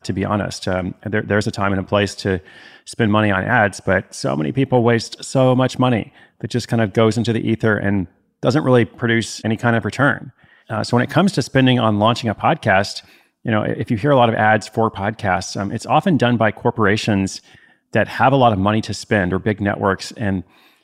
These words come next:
there's no data-driven connection between what they spend and the outcome. So the way that they think about it, you know, from a corporate perspective is, "Oh, we're gonna spend, you know, twenty thousand dollars to launch this show or something," and then they're gonna go and spend twenty thousand dollars, you know, on radio ads or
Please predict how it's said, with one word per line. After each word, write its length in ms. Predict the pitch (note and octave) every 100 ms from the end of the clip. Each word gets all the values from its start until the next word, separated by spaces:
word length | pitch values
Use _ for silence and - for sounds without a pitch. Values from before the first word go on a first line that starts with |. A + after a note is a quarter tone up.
| _
there's 360 | - B2 A#2 A2+
no 140 | C#3+
data-driven 680 | C#3 B2+ B2 B2+ A#2+ A2+ G#2+
connection 460 | G2+ G2+ - - G2
between 480 | G2 - G#2+ G2+
what 160 | G2+ A2
they 100 | G#2
spend 340 | G2 - G2+
and 80 | F#2+
the 80 | G2
outcome. 540 | F#2 G2+ - G#2 - - - - -
So 300 | - A2+ G#2+
the 80 | A2
way 160 | C#3+
that 120 | D3+
they 100 | A#2+
think 180 | G#2 G#2+
about 240 | F#2+ G2 G2
it, 180 | G#2
you 80 | A2+
know, 140 | G2 F#2
from 180 | F#2+
a 100 | F#2 -
corporate 320 | - E3+ A#2+
perspective 440 | G#2 G#2+ G2+ G#2
is, 140 | G2 G2+
"Oh, 160 | G#2 - -
we're 100 | A2+
gonna 100 | A#2
spend, 320 | A2+ A#2+ A2
you 60 | G#2
know, 100 | G2
twenty 300 | - A2+ A2
thousand 260 | A2 G#2 F#2+
dollars 380 | G2+ F#2+ F#2
to 120 | - F#2
launch 300 | F#2 F#2+ -
this 120 | G2
show 280 | - F#2 - _ -
or 80 | -
something," 380 | - F2 F#2+ F#2
and 80 | F#2+
then 80 |
they're 80 | F#2+
gonna 140 | G2+ F#2+
go 100 | F#2
and 100 | F#2+
spend 220 | - F#2
twenty 220 | - F#2
thousand 260 | F2+ F#2 F2+
dollars, 380 | F2 F#2 F#2 - - - - -
you 80 | F2+
know, 140 | E2+
on 260 | F#2 E2 D#2+
radio 320 | A#2 A#2 A2+
ads 420 | G#2+ G#2 G2 F2+ -
or 260 | G2+ E2